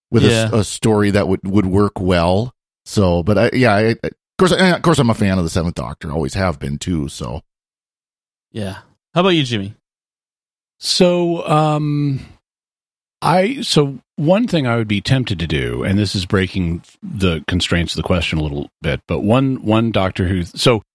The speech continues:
Speaker 3: for a long time, one of the things I would have done would be essentially a version of the Timeless Child. I mean, I wouldn't have done it that way, but I would establish that the Doctor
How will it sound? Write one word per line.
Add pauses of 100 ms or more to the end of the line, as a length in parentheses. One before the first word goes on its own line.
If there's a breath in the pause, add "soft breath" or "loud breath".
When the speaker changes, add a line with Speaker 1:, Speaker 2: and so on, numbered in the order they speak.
(100)
Speaker 3:
for
a
long
time,
one
of
the
things
I
would
have
done
would
be
essentially
a
version
of
the
Timeless
Child.
I
mean,
I
wouldn't
have
done
it
that
way,
but
I
would
establish
that
the
Doctor